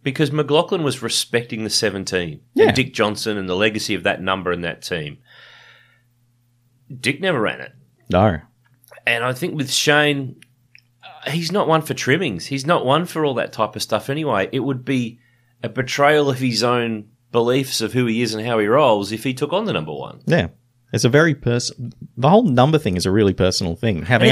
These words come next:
Speaker 2: asked a lot of drivers, like,
Speaker 1: Yeah.
Speaker 2: uh, there's ve-, it's, it's not, it's not, um, it's not exclusive that all drivers are sentimental about numbers. There are a few that just honestly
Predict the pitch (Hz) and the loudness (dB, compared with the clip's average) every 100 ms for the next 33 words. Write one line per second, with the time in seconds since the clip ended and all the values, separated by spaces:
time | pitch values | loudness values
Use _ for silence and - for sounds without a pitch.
0 | 147 160 131 139 110 104 110 131 104 90 | 6 4 4 6 6 4 4 4 4 0
1 | - 98 92 101 226 131 - 120 113 135 | 0 2 4 4 2 -2 0 0 4 4
2 | 147 131 127 - - - - - - - | 4 2 0 -2 -8 -12 -20 -10 -4 2
3 | 190 - - _ - - 180 180 - _ | 2 2 -2 _ -4 0 2 2 0 _
4 | _ _ _ _ _ - 120 123 120 110 | _ _ _ _ _ 0 4 6 6 4
5 | 107 147 - - 123 151 147 - - - | 0 -4 -12 -2 0 4 2 2 -4 0
6 | 127 123 - 110 98 - 107 98 107 107 | 4 4 6 4 4 -2 2 2 6 6
7 | 113 117 117 120 107 - 110 110 110 110 | 6 6 6 4 0 2 2 2 2 2
8 | 104 117 131 127 208 175 98 113 117 - | 4 2 4 4 4 4 6 6 6 4
9 | 104 95 - - 87 - - 92 92 - | 0 2 0 -4 -6 -4 -2 0 2 0
10 | 82 | -4